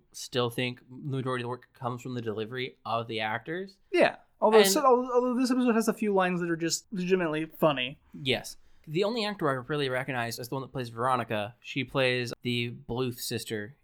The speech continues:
Speaker 1: in Arrested Development. George Michael's
Speaker 2: Okay.
Speaker 1: aunt,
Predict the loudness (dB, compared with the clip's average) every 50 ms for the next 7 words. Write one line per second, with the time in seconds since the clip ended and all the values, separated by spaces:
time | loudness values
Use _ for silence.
0 | _ _ -6 -4 -4 -4 -4 -4 -4 -6 -6 -8 -8 -8 -6 -6 -6 -6 -8 -10
1 | -10 -8 -6 -6 -6 -10 -12 -16 -18 _ -8 -4 -4 -4 -4 -4 -4 -4 -4 -4
2 | -6 -8 -8 -8 -10 -10 -8 -6 -2 2 4 4 4 4 2 0 -6